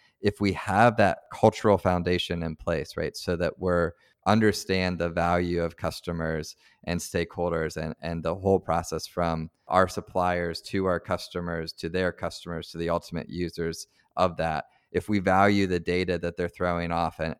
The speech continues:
and learning both from qualitative and quantitative data, if we're truly cross-functional, if we have flexibility for different revenue models, then I think you can move to, again, w-, what I often term business model transformation, which is basically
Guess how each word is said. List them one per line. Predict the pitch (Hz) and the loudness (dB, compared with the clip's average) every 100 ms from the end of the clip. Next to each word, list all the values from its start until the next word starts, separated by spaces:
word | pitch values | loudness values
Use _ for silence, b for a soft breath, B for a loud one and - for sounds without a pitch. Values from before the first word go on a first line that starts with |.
| - | -6
and | 90 | -4
learning | 92 92 87 85 | 0 0 -2 -4
both | 87 - | -6 -6
from | 90 | -14
qualitative | - 82 87 - 85 82 80 | -4 0 0 0 -2 -2 -4
and | 80 80 | -6 -6
quantitative | - 85 78 82 82 | -4 -4 -4 -4 -6
data, | 82 85 82 - b b | -2 0 -2 -4 b b
if | 92 - | -6 -2
we're | 98 | -4
truly | - - 110 104 95 | -4 0 2 2 0
cross-functional, | - 90 87 - 87 - 87 87 80 82 _ _ - | 2 0 0 -4 -6 -4 -4 -2 -2 -2 _ _ -6
if | 90 | -2
we | 107 101 | 0 4
have | 98 95 | 4 4
flexibility | - 107 98 - 95 95 95 90 | 2 0 0 0 0 2 2 0
for | - | -2
different | 85 85 90 80 - | -4 -4 -4 -8 -2
revenue | 92 104 107 | 2 2 2
models, | 92 85 85 82 | 2 0 0 -4
then | 90 101 | 2 4
I | 107 | 4
think | 101 101 | 2 -2
you | 98 92 | -2 -2
can | 98 90 | -2 0
move | 95 110 104 _ | 2 0 0 _
to, | 95 | 0
again, | 92 104 98 90 | 4 4 4 2
w-, | 87 - | -4 0
what | 95 | 4
I | 90 90 - - | 4 4 0 -2
often | 90 - 90 | -2 -2 -4
term | 98 87 87 | -2 -2 0
business | 92 92 92 85 | -2 -2 -6 -4
model | 87 85 | -4 -4
transformation, | - 82 - 95 104 - 85 87 b b b | -6 -10 -8 -4 -2 -2 -4 -8 b b b
which | 110 104 | -2 0
is | 113 - | -2 2
basically | 113 110 110 - 104 95 | 0 2 -2 0 0 0